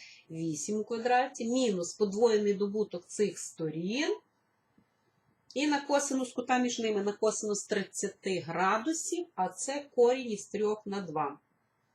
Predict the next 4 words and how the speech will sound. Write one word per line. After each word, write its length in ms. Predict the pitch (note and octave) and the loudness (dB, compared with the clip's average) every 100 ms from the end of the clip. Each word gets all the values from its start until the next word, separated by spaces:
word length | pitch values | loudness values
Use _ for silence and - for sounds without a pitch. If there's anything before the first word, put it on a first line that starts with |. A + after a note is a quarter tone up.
| _ _ _ _ _ _ _ _ | _ _ _ _ _ _ _ _
Скорочуємо 1040 | - - A3+ F#3 - - C4+ D4 D#4 F4+ - _ _ | -18 0 2 2 -2 -6 -6 -4 -4 -6 -8 _ _
і 140 | D4 E4 | -8 -4
продовжуємо 680 | - G#3+ F#3 E3 D#3 E3 | -2 0 0 0 -2 -6
обчислювати. 840 | D#3+ - F3+ - - D3 D#3 - | -6 -8 -6 -6 -8 -10 -10 -16